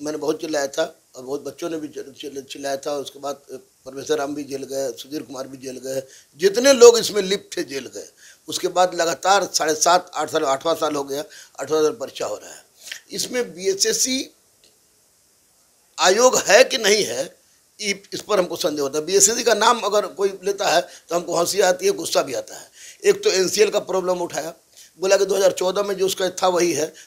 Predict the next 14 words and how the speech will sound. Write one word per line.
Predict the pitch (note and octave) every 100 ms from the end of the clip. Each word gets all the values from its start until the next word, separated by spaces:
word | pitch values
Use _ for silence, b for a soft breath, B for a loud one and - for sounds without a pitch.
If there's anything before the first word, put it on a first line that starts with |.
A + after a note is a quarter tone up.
| b
उसको | E3 - F3
ये | F3+ F#3
बीएसएससी | F3+ F3 F#3+ F3+ G#3
कमीने | F#3+ E3+ F3+ F#3+
को | F#3
ये | E3 D#3+ A3
नहीं | F#3+ F#3+
पता | - D#3+ C3+ G2
है | G#2 C3 D#3+ B B -
कि | F3+
दो | D#3 F#3
हज़ार | F#3+ F#3 -
चौदह | F3+ F3 F3+ B3+
में | B3 G#3+ G3+ A#3